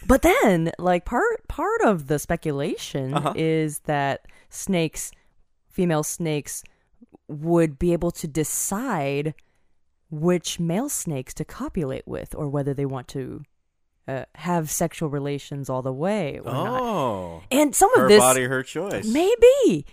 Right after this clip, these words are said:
Speaker 1: And some of this, you know, is, like, humans projecting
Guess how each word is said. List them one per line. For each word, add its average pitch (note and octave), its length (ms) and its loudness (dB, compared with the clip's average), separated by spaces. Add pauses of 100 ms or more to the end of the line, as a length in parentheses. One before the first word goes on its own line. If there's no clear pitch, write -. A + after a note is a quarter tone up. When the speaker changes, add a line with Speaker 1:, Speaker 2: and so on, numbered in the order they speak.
Speaker 1:
And A#3+ 100 -2
some F#4+ 160 4
of E4+ 120 2
this, D#4+ 380 0
you C4+ 120 0
know, F#3 220 6 (280)
is, F3 540 2 (400)
like, D3 480 -2
humans F3 800 0 (400)
projecting E3 880 0